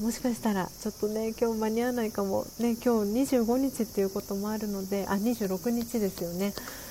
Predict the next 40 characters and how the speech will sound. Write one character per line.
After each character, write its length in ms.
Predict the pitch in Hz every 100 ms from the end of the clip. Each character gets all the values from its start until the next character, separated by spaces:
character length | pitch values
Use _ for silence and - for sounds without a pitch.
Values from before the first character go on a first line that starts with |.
| - -
な 100 | 226
の 140 | 202
で 120 | 190
ね、 140 | 180 190
月 320 | 190 185 226
末 260 | 233 233 240
処 140 | 285
理 140 | 262
だ 100 | 208
っ 40 | 196
た 160 | 196 180
り 120 | 175
と 120 | 175
か 160 | 175 165
っ 40 |
て 180 | - 170
い 220 | 170 165
う、 60 | 170 - - - 196
あ 180 | 190
の、 560 | 175 170 165 160 156 147 - - -
タ 160 | - 202
イ 60 |
ミ 180 | 180 185
ン 120 | 185
グ 180 | 208 311 - - - -
に 220 | 240 254 208
差 180 | 214
し 100 | 196
掛 140 | - 208
か 80 | 240
っ 120 | 233
て 100 | 214
る 100 | 180
か 160 | 165 190
な 220 | 240 233
と 220 | - 175 165 - - -
思 280 | 190 196 190
う 60 |
の 160 | 180 175
で、 280 | 208 202